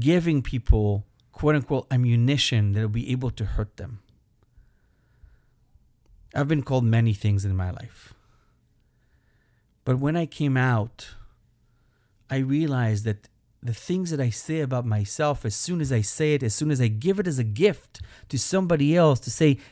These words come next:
"This is who I am," they will never be able to use that against me. No matter what name or no matter what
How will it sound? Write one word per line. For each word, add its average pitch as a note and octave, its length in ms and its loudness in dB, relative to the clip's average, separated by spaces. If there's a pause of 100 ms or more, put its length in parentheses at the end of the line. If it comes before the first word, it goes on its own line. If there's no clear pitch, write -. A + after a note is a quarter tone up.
"This E3 340 6
is D3+ 140 0
who C#3+ 180 4
I B2+ 120 6
am," B2 400 6 (460)
they C3 240 4
will A#2+ 180 4
never E3 380 6
be B2+ 200 4
able A#2+ 220 4
to - 140 -2
use A#2 340 6
that G2 320 -4
against G2 460 -6
me. - 240 -14 (960)
No C3 140 0
matter C#3 200 6
what D#3 400 4
name B2+ 520 6
or B2 220 0
no B2 200 4
matter B2+ 220 4
what C#3 320 2